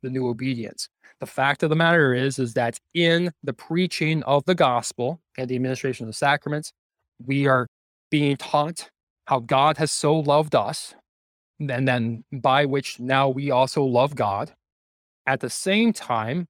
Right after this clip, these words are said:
by that love of God being given to us, we are now called to bring forth good works, good fruit, as it's going to be said here. You know, our churches teach that this faith is bound to bring forth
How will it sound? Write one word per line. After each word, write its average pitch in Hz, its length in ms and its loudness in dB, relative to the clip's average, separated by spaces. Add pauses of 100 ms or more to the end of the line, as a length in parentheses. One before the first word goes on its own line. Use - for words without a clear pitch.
by 135 280 2
that 135 200 2
love 131 260 2
of 131 140 -2
God 120 380 2
being 123 240 0
given 123 240 -2
to 113 160 -6
us, 110 200 -2 (320)
we 131 140 -2
are 123 120 0
now 127 420 0
called 117 440 2 (520)
to 131 180 -6
bring 143 320 0
forth 143 380 0 (360)
good 151 300 0
works, 123 600 0
good 156 320 -2
fruit, - 640 -2 (260)
as 123 300 -2
it's 123 140 -8
going 127 200 0
to 123 60 -4
be 120 100 -4
said 113 340 -4
here. 117 300 -4 (380)
You 131 80 -4
know, 110 180 -6 (400)
our 117 160 -4
churches - 400 -2
teach - 460 -4
that 123 260 0
this 180 240 4
faith 170 560 0 (220)
is 123 160 -8
bound 170 460 2
to 175 100 -2
bring 165 400 -2
forth 147 420 0